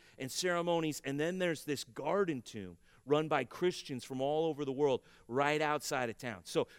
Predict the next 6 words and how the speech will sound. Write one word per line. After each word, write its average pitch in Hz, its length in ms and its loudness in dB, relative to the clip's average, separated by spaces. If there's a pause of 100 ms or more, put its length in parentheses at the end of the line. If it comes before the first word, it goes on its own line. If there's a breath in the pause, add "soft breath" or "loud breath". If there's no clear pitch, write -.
(120)
people 196 300 0
think 180 240 -2
it 156 160 -2
maybe 151 400 -4
Jesus 143 480 -10
rose 151 500 4